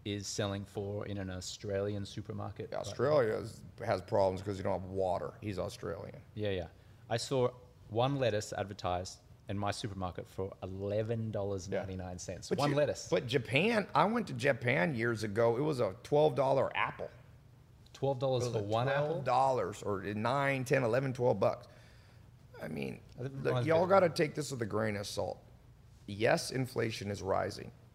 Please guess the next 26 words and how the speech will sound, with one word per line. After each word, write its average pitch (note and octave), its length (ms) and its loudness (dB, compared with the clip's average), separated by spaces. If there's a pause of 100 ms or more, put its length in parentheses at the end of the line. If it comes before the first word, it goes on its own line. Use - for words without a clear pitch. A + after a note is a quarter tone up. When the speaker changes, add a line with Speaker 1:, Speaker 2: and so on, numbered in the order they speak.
(160)
Speaker 2:
Yes, A#2 460 0
and B2+ 220 0
where B2+ 120 4
it's A#2 140 0
really F#3+ 280 6
gonna C3 220 0
hurt G#2 300 2 (360)
is G#2 300 0
older G#2+ 320 0
people F2+ 400 -12 (320)
who A#2+ 120 0
don't B2 180 2
have A2 160 -2
time A2 220 0
to F#2+ 60 -2
recover. F#2 540 -2 (460)
People A#2 300 0
on A2 140 6
a G2 60 2
fixed - 420 -6
income, G#2 440 2
people A2 320 -4
who G#2 80 4
have G2 160 4
a G2 60 0
set, - 560 0